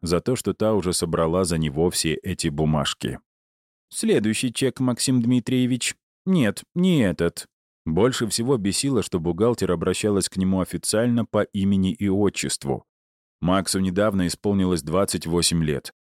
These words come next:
Возраст Елены Васильевны определить было непросто, хоть наверняка ей было гораздо меньше сорока. Кожа выглядела ухоженной, молодой, гладкой, фигура стройной, да и одевалась женщина в тёмно-синие джинсы и светлые пуловеры.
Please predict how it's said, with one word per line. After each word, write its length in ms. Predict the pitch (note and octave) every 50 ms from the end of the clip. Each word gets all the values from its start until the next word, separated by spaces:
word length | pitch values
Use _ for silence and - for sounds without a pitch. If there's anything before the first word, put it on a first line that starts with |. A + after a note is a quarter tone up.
| _ _ -
Возраст 520 | E2+ F#2+ B2+ D3+ B2 C3 C3 B2 - -
Елены 340 | A2 G#2+ A2+ A#2 B2 A#2 A2+
Васильевны 520 | G2+ A2 G#2 - A#2+ A#2+ A2+ G#2+ G#2 G#2
определить 520 | G#2 F#2+ - G2+ - F2+ G2+ F#2+ G2 F2+ E2+
было 200 | D#2 F2 F2 F2
непросто, 720 | E2+ E2 D#2 - - E2+ D#2+ F2 F2+ - - B2+ B2+ A#2 -
хоть 280 | - - G#2 F2+ - -
наверняка 500 | F#2 F#2 F2 F#2 F2+ F#2+ G#2 - - C#3+
ей 120 | C3+ G#2+
было 240 | F#2+ F2+ G2 F#2+ F#2
гораздо 680 | E2+ E2 F2+ E2+ E2+ F2 F2 F#2+ G#2+ A2+ A2+ A2+ A2+
меньше 380 | A2 G#2 F#2 F2 E2 - - F2
сорока. 640 | - - F2 E2+ E2+ E2 - - D#2+ C2+ B1+ A1+ - _ _ _ _ _ _ _
Кожа 280 | - D#3+ E3 D3 B2 G#2
выглядела 480 | F#2 G#2 G2+ F#2 F#2 F2+ E2 F2 E2 E2
ухоженной, 640 | D#2+ D#2 - - F#2 F#2 G2 G2 A2+ A2+ A#2 A#2
молодой, 560 | A2+ G#2 F#2+ F2 F#2 F#2 D#2 D2 D#2+ D#2+ E2 D#2
гладкой, 720 | C2+ D2 D2 C#2+ D#2+ F#2 G2+ - - A2+ G#2+ G#2 G2+ - _ _ _ _
фигура 380 | - G2+ F2+ F#2 F#2 F2 F2 D#2+
стройной, 720 | - - - D2+ D#2+ F2 G2 G#2 A2 A#2 A#2 A#2 G#2+ - _ -
да 140 | E2+ G2
и 60 | G2 G#2
одевалась 480 | G#2 A#2 B2+ D3 C#3+ A2 F2 D#2+ D#2+
женщина 480 | D2 D#2 F#2+ G#2 G#2+ - - F2 F2 D#2+
в 80 | -
тёмно-синие 640 | - G2 F2 F2 E2 D#2+ - - E2 D#2 D#2 D2+ C#2
джинсы 480 | B1+ C2+ E2 G2 A2 A2+ - A2 G#2
и 20 | G2
светлые 500 | - - D#2 E2 E2 - - D#2+ D#2+ D#2+
пуловеры. 680 | - - G2 F#2+ F#2 F2 D#2 C#2+ D2 C2 B1 G#1+ -